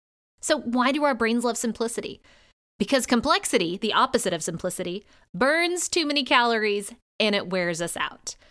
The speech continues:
Now, seriously, have you ever sat in a conference or an all-day meeting and come away completely exhausted? I know I have. <laughs> Totally and mentally fatigued. That's how I feel after those things.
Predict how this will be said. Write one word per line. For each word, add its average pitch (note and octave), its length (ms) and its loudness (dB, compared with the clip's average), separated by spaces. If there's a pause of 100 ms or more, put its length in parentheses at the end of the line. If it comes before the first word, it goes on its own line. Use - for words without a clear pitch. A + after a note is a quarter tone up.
(180)
Now, D4+ 60 0
seriously, G4 560 2 (440)
have C4 100 2
you G4 280 2
ever C4+ 320 2
sat - 420 0
in A#3 80 0
a G#3+ 80 0
conference G3+ 720 -2
or G#3 120 2
an G3+ 100 0
all-day A#3+ 340 2
meeting G#3 580 0
and F#3 100 -2
come B3 280 -2
away A#3+ 200 2
completely A#3 680 -2
exhausted? G3+ 720 0 (360)
I A3 100 2
know C4+ 140 2
I C#4 120 4
have. G3 340 0 (180)
<laughs> - 460 -8
Totally D#4 720 -2
and C4+ 160 2
mentally C4 320 2
fatigued. A3 540 -2
That's A3 180 2
how A#3 100 4
I G#3+ 120 0
feel G3+ 180 0
after F#3 220 0
those F3 180 -2
things. - 380 -8